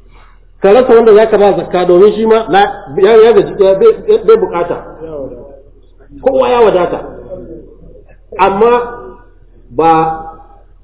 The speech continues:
mugun zamani ne. Domin wannan zamanin kuma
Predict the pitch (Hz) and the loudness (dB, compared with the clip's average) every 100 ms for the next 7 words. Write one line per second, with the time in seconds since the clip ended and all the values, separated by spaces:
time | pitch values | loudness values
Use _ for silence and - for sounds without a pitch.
0 | _ _ _ _ - 139 202 180 151 151 | _ _ _ _ -8 0 2 4 2 2
1 | 131 113 90 78 - - _ - _ _ | 0 -2 -8 -12 -20 -20 _ -20 _ _
2 | _ _ _ _ _ _ _ 117 135 156 | _ _ _ _ _ _ _ -6 -2 0
3 | 190 196 170 170 165 156 151 143 147 139 | 2 2 2 2 0 0 0 0 0 -2
4 | 139 - - | -2 -6 -14